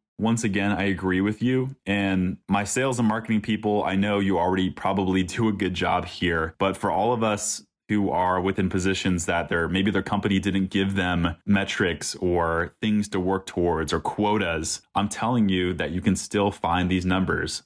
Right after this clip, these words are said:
You don't have to include this with every single bullet point. No, that probably would be a tall order if I was sitting here telling you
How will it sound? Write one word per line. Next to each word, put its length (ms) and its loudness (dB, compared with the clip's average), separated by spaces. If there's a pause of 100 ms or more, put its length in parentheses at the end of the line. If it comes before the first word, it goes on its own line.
(140)
You 140 2
don't 240 0
have 240 -4
to 100 0
include 320 0
this 240 -2
with 220 -2
every 240 0
single 260 2
bullet 360 0
point. 460 -2
No, 400 0 (280)
that 180 -2
probably 460 0
would 180 2
be 140 0
a 40 -2
tall 300 -2
order 400 0
if 100 -6
I 120 0
was 320 -2 (180)
sitting 320 0
here 340 0
telling 360 0
you 340 0